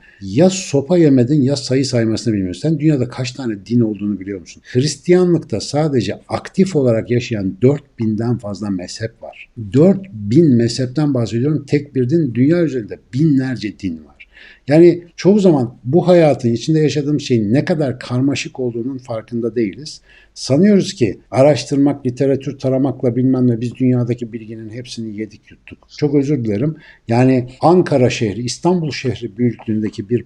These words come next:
pastadan yarım milimetrelik bir dilimle iktifa ediyorsunuz. Ben onu söyleyebilirim sadece. Yani dünyadan bildiğimiz şey bundan ibarettir. E böyle bir sistemin içerisinde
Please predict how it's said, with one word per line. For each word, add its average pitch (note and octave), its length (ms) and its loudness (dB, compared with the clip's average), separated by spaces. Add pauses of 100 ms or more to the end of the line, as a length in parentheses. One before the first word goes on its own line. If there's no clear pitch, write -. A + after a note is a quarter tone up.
pastadan D#3+ 680 -2
yarım E3 360 4
milimetrelik C#3+ 720 2
bir C3 240 -4
dilimle B2+ 400 2
iktifa F#2 460 -8
ediyorsunuz. F2 580 -10
Ben C3+ 120 -6 (220)
onu C3+ 140 -2
söyleyebilirim A2 640 -4
sadece. E2 280 -16
Yani F#2+ 160 -20
dünyadan A#2 720 0
bildiğimiz B2+ 480 -2
şey C#3+ 280 -6
bundan A#2+ 240 0
ibarettir. D#2+ 720 -8
E G2 140 -4
böyle G3 280 6
bir E3+ 60 2
sistemin A#2 440 -2
içerisinde C3 640 -4